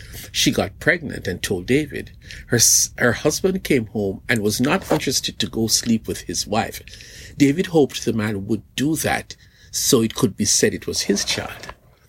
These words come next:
The guy had no such intention. So David sent him back to the war zone, and on David's request, the man was placed in the line of fire and was killed.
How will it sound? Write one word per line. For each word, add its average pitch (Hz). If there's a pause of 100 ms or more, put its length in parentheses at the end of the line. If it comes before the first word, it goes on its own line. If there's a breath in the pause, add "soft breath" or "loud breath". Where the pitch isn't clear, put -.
(220 soft breath)
The 131
guy 123
had 107
no 123
such -
intention. - (220)
So 123
David 120
sent 120
him 117
back 110
to 101
the 104
war 120
zone, - (260 loud breath)
and 117
on 110
David's 143
request, - (260 loud breath)
the 120
man 127
was 143
placed 113
in 104
the 98
line 107
of 117
fire -
and 98
was -
killed. -